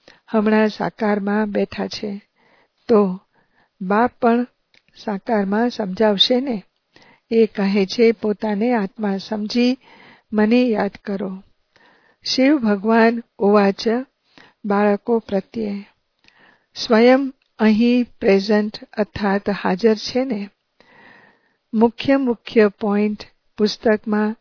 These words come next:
એવા ક્લિયર અર્થાત સ્પષ્ટ લખેલા હોય, જે વાંચવાથી જાતે જ જ્ઞાન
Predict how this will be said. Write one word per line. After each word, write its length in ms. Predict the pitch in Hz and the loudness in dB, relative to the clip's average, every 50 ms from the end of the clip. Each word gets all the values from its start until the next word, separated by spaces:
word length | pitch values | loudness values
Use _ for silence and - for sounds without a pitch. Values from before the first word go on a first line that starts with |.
| _ - | _ 2
એવા 400 | - 202 202 202 226 226 226 226 | 4 6 6 6 4 4 2 0
ક્લિયર 500 | - - - 202 208 220 233 233 220 196 226 - - | -2 -4 -2 0 2 4 4 4 2 0 -4 -6 -4
અર્થાત 540 | 220 202 - - - 214 196 202 208 - 226 | -4 -4 -4 -4 -2 0 0 0 -2 -2 -4
સ્પષ્ટ 560 | 202 - - - - 226 240 240 - - - | -4 -4 -6 -2 0 0 0 0 -2 -4 -4
લખેલા 560 | 190 190 196 185 - - 226 214 202 214 208 | -4 -2 -4 -6 -4 -2 -2 -2 0 -2 -2
હોય, 480 | 196 185 - - 196 214 233 220 208 214 _ _ _ _ _ - - - - - - - - - _ _ - | -4 -6 -4 -2 0 0 0 -2 -2 -6 _ _ _ _ _ -20 -20 -20 -20 -20 -20 -20 -20 -20 _ _ -10
જે 300 | 202 175 226 247 254 254 | -2 2 4 6 6 6
વાંચવાથી 920 | 240 220 214 202 202 202 - 226 220 220 233 220 - - 214 190 185 185 - _ _ _ _ _ _ _ | 4 0 -2 -2 -4 -4 -2 0 2 2 2 2 0 -2 -2 -2 -4 -6 -10 _ _ _ _ _ _ _
જાતે 480 | 208 185 214 190 196 196 - 247 233 233 | -2 2 2 2 2 2 4 4 4 4
જ 200 | 208 - 214 180 | 4 -2 -6 -4
જ્ઞાન 340 | 214 208 202 202 208 208 | -2 -2 -2 -2 -2 -4